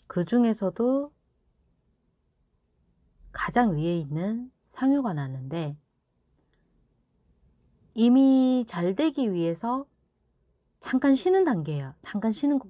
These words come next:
거의 다 오셨어요. 거의 다 오셨고 제가 몇 달 전부터 계속 말띠분들에 대한 그 돌아오는 테마에 대해서 리턴에 대한 걸 강조를 해드린 적이 있어요.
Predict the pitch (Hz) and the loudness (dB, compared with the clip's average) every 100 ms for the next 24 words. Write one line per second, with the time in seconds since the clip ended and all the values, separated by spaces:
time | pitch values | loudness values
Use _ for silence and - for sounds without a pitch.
0 | 190 - 269 330 165 147 160 - 147 143 | -8 2 4 4 2 -6 -8 -10 -10 -10
1 | 139 147 _ _ _ _ _ _ _ _ | -10 -14 _ _ _ _ _ _ _ _
2 | _ _ _ _ _ _ - - 233 254 | _ _ _ _ _ _ -14 -2 0 2
3 | 175 165 175 170 190 160 151 254 277 240 | 0 -2 -4 -2 -2 -2 0 0 2 0
4 | 226 311 311 202 151 - 220 214 190 185 | -2 -6 -6 -4 -4 -4 -2 -2 0 0
5 | 180 175 165 156 202 _ _ _ _ _ | 0 0 -2 -6 -10 _ _ _ _ _
6 | _ 185 190 175 165 160 156 147 147 _ | _ -2 0 0 -2 -2 -4 -4 -8 _
7 | - 147 139 - - 175 285 277 226 277 | -10 -8 -10 -8 0 4 6 4 0 -2
8 | 320 262 180 151 147 151 - 311 311 240 | -2 -2 -4 -6 -8 -10 -4 -2 0 0
9 | 175 156 156 - 147 160 156 214 220 214 | -4 -6 -10 -8 -8 -6 -6 -6 -6 -6
10 | 175 151 - 151 143 143 147 143 | -8 -10 -12 -8 -6 -6 -6 -8